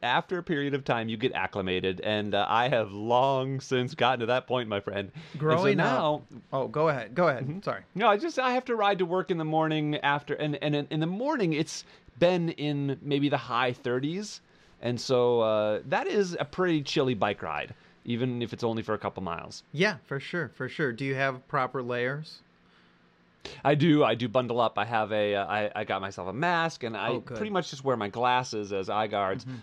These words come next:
Speaker 1: but I have a little hat, uh, you know, under my bel-, bike helmet,
Speaker 2: Oh.
Speaker 1: and a big, fluffy, furry jacket that, uh, I can only wear for a couple of weeks out of the year when it's cold enough.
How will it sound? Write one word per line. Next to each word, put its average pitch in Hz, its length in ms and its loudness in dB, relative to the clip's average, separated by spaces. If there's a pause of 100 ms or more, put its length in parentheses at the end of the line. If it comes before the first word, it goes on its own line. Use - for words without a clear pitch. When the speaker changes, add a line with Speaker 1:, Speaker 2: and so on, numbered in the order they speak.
Speaker 1:
but 104 140 0
I 95 60 -2
have 101 180 0
a 107 40 -4
little 104 160 -2
hat, 147 520 0 (100)
uh, 78 220 -10
you 127 100 -6
know, 98 180 -4
under 113 200 -6
my 104 140 -4
bel-, 120 280 0 (120)
bike 127 220 0
helmet, 123 380 -2 (240)
Speaker 2:
Oh. 110 120 -6
Speaker 1:
and 107 420 0
a 110 60 -4 (200)
big, 151 420 2 (680)
fluffy, 127 560 -2 (160)
furry 113 640 2
jacket 101 500 0
that, 101 300 -4
uh, 95 180 2
I 92 80 -2
can 113 140 -6
only 117 260 0
wear 104 320 4
for 98 160 0
a 92 60 0
couple 98 260 -4
of 98 60 0
weeks 95 240 -2
out 95 80 2
of 90 60 0
the 90 60 0
year 90 240 0
when 87 140 -4
it's 87 140 -10
cold 90 240 0
enough. 87 280 -8